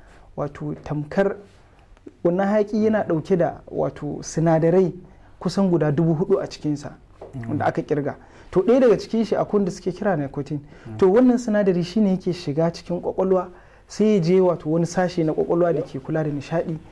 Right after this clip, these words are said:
Speaker 1: sai ya je wato sai ya buɗe wannan guri, sai ya caza wannan guri. Ka ga mutum idan ya sha saba sigari, sai ya ji gaba ɗaya wato ya ji, ya ji shi a sama, ya ji shi
Speaker 2: Mm.
Speaker 1: komai yana tafiya daidai.
Speaker 2: Haka.
Speaker 1: To matsalar da ake samu shine,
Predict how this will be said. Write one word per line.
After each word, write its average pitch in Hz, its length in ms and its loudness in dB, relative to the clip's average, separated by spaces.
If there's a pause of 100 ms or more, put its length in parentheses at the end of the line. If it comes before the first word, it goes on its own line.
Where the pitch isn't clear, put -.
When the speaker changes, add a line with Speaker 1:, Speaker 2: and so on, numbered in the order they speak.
(180)
Speaker 1:
sai - 180 0
ya 170 60 2
je 151 120 -2
wato 156 300 -2
sai - 200 -6
ya - 60 -6
buɗe 165 260 -8
wannan 139 320 -6
guri, 135 240 -10
sai - 200 -6
ya - 40 -8
caza 175 280 -4
wannan 135 300 -8
guri. 135 160 -12 (440)
Ka 175 140 2
ga 190 120 4
mutum 180 260 -2
idan 156 160 -2
ya 170 60 0
sha 175 200 -6
saba 170 320 -2
sigari, 165 380 -4 (360)
sai - 180 -4
ya 170 60 2
ji 170 100 -6
gaba 160 400 -6
ɗaya 190 220 -2 (420)
wato 151 480 -4
ya 160 260 0
ji, 165 400 -2 (100)
ya 160 80 -4
ji 165 160 0
shi 170 120 -4
a 147 100 -6
sama, 185 400 -6
ya 160 80 -6
ji 170 120 -8
shi 165 140 -14
Speaker 2:
Mm. - 80 -10
Speaker 1:
komai 190 200 -2
yana 185 160 -4
tafiya 160 360 -8
daidai. - 280 -10 (360)
Speaker 2:
Haka. - 340 -16
Speaker 1:
To 170 100 2
matsalar 285 360 4
da 190 100 2
ake 208 200 2
samu 190 360 0
shine, 151 320 -4